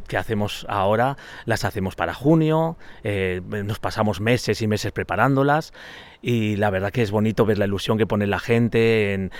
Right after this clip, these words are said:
en buscar esos momentos de encuentro luego durante las fiestas, donde, eh, conocer a vecinos que acaban, vecinas que han llegado nuevas al barrio, y, y conocer a lo mejor, eh, personas que las tienes puerta con puerta y no, y no las conocías o no has,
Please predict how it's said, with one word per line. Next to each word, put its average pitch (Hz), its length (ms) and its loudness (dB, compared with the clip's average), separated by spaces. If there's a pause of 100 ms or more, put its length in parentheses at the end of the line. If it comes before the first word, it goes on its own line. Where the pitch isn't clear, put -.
(120)
en 117 140 2
buscar 110 300 2
esos 117 260 2
momentos 113 400 2
de 113 60 0
encuentro 113 480 2
luego 110 220 2
durante 101 260 -2
las 85 140 -4
fiestas, 123 360 0
donde, 98 320 0 (260)
eh, 101 280 0
conocer 107 400 2
a 104 40 4
vecinos 104 340 -2
que 98 80 -4
acaban, 95 240 -2 (100)
vecinas 107 340 -4
que - 60 -4
han 101 80 -2
llegado 95 300 -2
nuevas 92 260 -2
al 85 80 -6
barrio, 156 460 2 (340)
y, 95 680 -2
y 104 120 -8
conocer 107 500 2
a 98 60 2
lo 98 60 0
mejor, 107 420 0 (240)
eh, 98 260 -2
personas 107 480 0
que 101 420 0
las 107 180 -2
tienes 110 260 0
puerta 120 260 4
con 107 160 2
puerta 110 320 6
y 101 120 0
no, 101 540 2
y 104 80 -6
no 101 120 0
las 101 180 0
conocías 107 480 0
o 107 60 0
no 104 180 2
has, - 160 -4